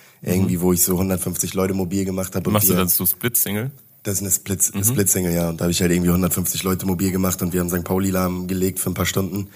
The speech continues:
Speaker 1: Ja.
Speaker 2: So, und das ist dann auch schon wieder so konträr, dass ich, glaub ich, das für Leute, für meine Fans oft gar nicht so, aber für Leute, die mich neu kennenlernen, halt schwer nachvollziehbar,
Speaker 1: Mhm.
Speaker 2: schwer greifbar ist.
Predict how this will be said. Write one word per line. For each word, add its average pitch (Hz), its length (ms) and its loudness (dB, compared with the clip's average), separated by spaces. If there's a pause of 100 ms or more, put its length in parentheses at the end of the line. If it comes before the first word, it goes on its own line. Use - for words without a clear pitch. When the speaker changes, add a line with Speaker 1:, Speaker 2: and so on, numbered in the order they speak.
(180)
Speaker 1:
Ja. 90 140 -6
Speaker 2:
So, 95 140 -2
und 101 80 4
das 104 120 6
ist 107 140 2
dann 110 100 4
auch 113 80 4
schon 110 160 2
wieder 107 160 2
so 107 100 0
konträr, 113 540 2
dass 107 160 0
ich, - 120 -6
glaub 104 200 2
ich, 104 100 -2
das 101 180 -2
für - 180 -6
Leute, 104 680 0 (240)
für - 140 -4
meine 110 180 4
Fans 139 300 4
oft 131 200 0
gar 135 180 6
nicht 120 160 0
so, 110 200 4
aber 101 140 4
für 95 120 -4
Leute, 98 240 2
die 98 100 -6
mich 90 160 -8
neu 92 140 -4
kennenlernen, 101 380 -4
halt 82 120 -6
schwer 80 220 -6
nachvollziehbar, 82 760 -6
Speaker 1:
Mhm. 95 180 2
Speaker 2:
schwer 92 240 0
greifbar 92 420 -4
ist. - 200 -8